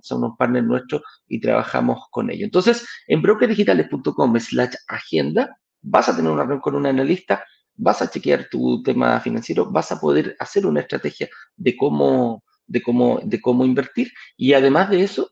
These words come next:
te podemos contestar las dudas, eh, referente a la administración, y después te hacemos una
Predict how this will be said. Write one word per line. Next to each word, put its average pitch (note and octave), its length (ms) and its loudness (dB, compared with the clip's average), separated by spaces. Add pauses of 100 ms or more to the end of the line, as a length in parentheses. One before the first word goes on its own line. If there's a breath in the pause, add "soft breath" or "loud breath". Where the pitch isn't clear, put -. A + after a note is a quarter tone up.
(360)
te - 100 -2
podemos C#2+ 260 0
contestar C2+ 360 -4
las C2+ 180 -2
dudas, D3+ 400 0
eh, A#2 220 4
referente A#2+ 500 0
a C#3 40 0
la C#3 60 2
administración, E3 640 -2 (260 soft breath)
y E4 120 0
después G#3 600 2
te D3+ 80 -4
hacemos E3+ 420 -2
una D#3+ 360 2